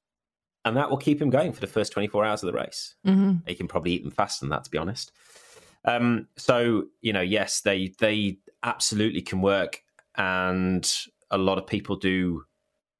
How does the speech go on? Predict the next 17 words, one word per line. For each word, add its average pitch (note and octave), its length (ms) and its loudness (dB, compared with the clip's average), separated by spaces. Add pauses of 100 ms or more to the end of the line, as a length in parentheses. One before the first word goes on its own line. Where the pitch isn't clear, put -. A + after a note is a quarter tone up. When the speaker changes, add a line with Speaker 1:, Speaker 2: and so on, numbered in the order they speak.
Speaker 1:
just - 320 -4
take E2+ 460 -2
lots F2 380 0
and E2+ 120 -4
lots - 240 -4
and E2 100 -4
lots - 180 -4
of - 60 -12
chocolate - 360 -8
bars. E2 260 -2
Another, A2 420 0 (340)
another A#2 240 2
guy G#2+ 380 2
that G#2 160 0
I G2+ 140 2
met G#2 240 0
on, G2 560 -2